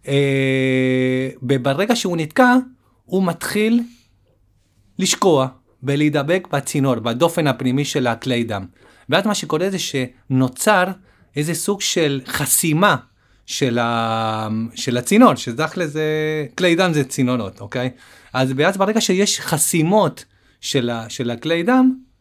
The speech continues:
מה שקורה זה שיש לנו, מה שנקרא, אין לנו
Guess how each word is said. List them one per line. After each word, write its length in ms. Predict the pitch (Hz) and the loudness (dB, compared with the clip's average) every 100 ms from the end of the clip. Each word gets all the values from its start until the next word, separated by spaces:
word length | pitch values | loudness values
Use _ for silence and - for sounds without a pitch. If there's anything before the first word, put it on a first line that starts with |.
| _ _ | _ _
מה 100 | 135 | -8
שקורה 300 | - - 170 | -6 -4 -4
זה 100 | 190 180 | -4 -6
שיש 1200 | - 151 147 - _ _ _ - 143 175 175 160 | -2 -2 -4 -8 _ _ _ -4 0 0 -2 -2
לנו, 380 | 165 170 160 | -2 -2 -2
מה 120 | 151 127 | -4 -4
שנקרא, 520 | 127 120 117 147 156 | -4 -4 -2 -2 0
אין 140 | 170 | 2
לנו 440 | 180 185 165 - | 2 2 0 -8